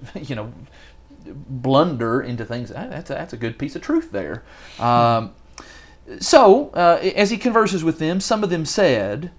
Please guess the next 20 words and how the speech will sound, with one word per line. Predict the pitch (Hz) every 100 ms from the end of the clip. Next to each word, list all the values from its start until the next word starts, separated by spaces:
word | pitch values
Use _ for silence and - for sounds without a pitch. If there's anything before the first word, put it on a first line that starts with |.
| - - - - -
"Well, | 185
what | 254
does | 320 143
this | 190
babbler | 120 107 147 147 127 113 110
wish | 107 120 - -
to | 110
say?" | - 98 64 - - - - - - - - - - -
Others | 202 294 233
said, | - 127 107 107 120 156 - - - -
"Well, | -
he |
seems | - 180 240
to | 131
be | 117 113
a |
preacher | - 147 143 - 135
of | 98
foreign | - 127 156 156 143
divinities, | 135 135 254 - - - 123 -